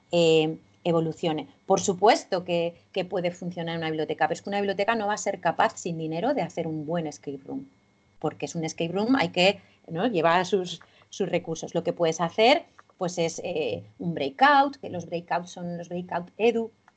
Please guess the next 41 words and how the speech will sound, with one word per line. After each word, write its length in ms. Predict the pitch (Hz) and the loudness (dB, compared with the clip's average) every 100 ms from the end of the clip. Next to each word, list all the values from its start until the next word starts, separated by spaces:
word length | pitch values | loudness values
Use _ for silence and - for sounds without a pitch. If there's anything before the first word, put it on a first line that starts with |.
| - | -10
que 100 | 190 | -8
sí 160 | - | -8
que 120 | - 196 | -6 -6
se 100 | 208 | -8
están 200 | - 190 | -8 -8
haciendo 340 | 180 196 190 | -6 -8 -6
mucho 440 | 185 233 285 277 | 0 4 4 2
en 80 | 220 | -6
bibliotecas. 720 | 208 196 196 247 269 233 240 | -4 -4 -2 0 0 0 -2
Había 240 | 180 185 175 | -4 -2 -2
uno 180 | 180 180 | -2 -2
de 60 | |
acceso 420 | 175 - 185 180 | -2 -4 -10 -8
abierto 320 | 165 196 - 196 | -4 -2 -4 -6
hace 160 | 196 | -6
poco 280 | 196 185 185 | -6 -6 -6
en 60 | 180 | -4
una 140 | 180 | -2
universidad, 720 | 175 170 175 - 185 254 254 - _ _ | 0 0 -2 -2 6 6 6 2 _ _
que 80 | 175 | -6
son 120 | 202 | 0
las 160 | 202 | 0
cajas 500 | - 233 240 240 233 - _ | 4 2 6 4 4 -4 _
que 100 | - | -2
tienen 260 | 233 233 233 | 0 0 0
candados 720 | 226 226 247 277 277 285 285 _ _ _ - | 2 4 6 6 4 2 -2 _ _ _ -8
y 80 | |
para 140 | 214 190 | -2 0
abrir 240 | 202 220 | 0 -2
cada 240 | - 226 226 | 0 2 4
candado 560 | 226 226 233 240 247 | 2 4 6 8 6
necesitas 500 | 240 226 202 214 220 | 2 -2 -8 -2 0
resolver, 720 | 220 220 226 226 240 247 262 - _ - | 0 0 0 2 4 4 2 -4 _ -10
eh, 340 | 196 190 185 190 | -4 -2 -2 -2
¿no? 140 | 226 | 0
unas 260 | 233 220 220 | 2 0 -2
pruebas 300 | 226 233 254 | 2 4 4
relacionadas 460 | 233 214 208 226 | 2 0 -2 -4
con 180 | - 214 | -2 -2
un 100 | 208 | -2
conocimiento 800 | 220 202 180 175 165 165 202 | -2 -2 -2 -8 -8 -8 -6